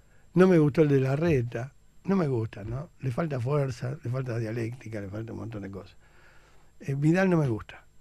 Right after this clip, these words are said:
Eh, pedir disculpas no es gobernar. Uno para gobernar tiene que decir, "Hicimos esto, esto y esto", y no, eh, sabemos que es imposible. Ya la costumbre de Vidal de pedir disculpas, eh, ¿sabe qué pasa? Las, las disculpas no se televisan.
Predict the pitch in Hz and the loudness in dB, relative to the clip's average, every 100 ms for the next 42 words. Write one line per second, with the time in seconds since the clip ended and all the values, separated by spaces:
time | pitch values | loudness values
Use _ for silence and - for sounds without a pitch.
0 | - 135 123 117 139 160 175 156 196 190 | -6 -2 -2 -2 2 4 6 4 2 2
1 | 170 143 135 123 107 90 - - - - | 2 0 0 -2 -4 -8 -16 -20 -20 -20
2 | _ _ - - 165 156 139 143 147 147 | _ _ -20 0 4 4 2 0 2 2
3 | 160 190 190 - 139 127 131 123 - 151 | 4 2 2 -2 -2 -2 -2 -2 -2 -4
4 | - - - 165 151 - 165 170 - 151 | -2 -2 2 2 0 -2 -2 -2 0 -2
5 | 123 - 135 156 170 151 139 160 - - | -2 -4 -4 -4 -2 -2 2 0 0 -8
6 | - 131 120 - 143 156 156 139 120 123 | -6 -6 -6 -2 0 2 0 -2 -2 -2
7 | 110 110 101 113 165 175 160 - 170 165 | -4 -6 -4 2 4 4 4 4 4 4
8 | 143 143 120 107 123 123 143 156 120 202 | 2 2 0 -2 -4 -2 -2 -2 2 0
9 | 190 117 - - - - - - 135 139 | 0 -4 -6 -16 -20 -20 -20 -10 -4 0
10 | 151 165 160 196 156 131 139 151 147 156 | 2 2 0 0 2 0 -2 -2 -2 0
11 | 208 165 147 127 123 110 98 92 - | 0 2 0 0 0 -2 -4 -8 -14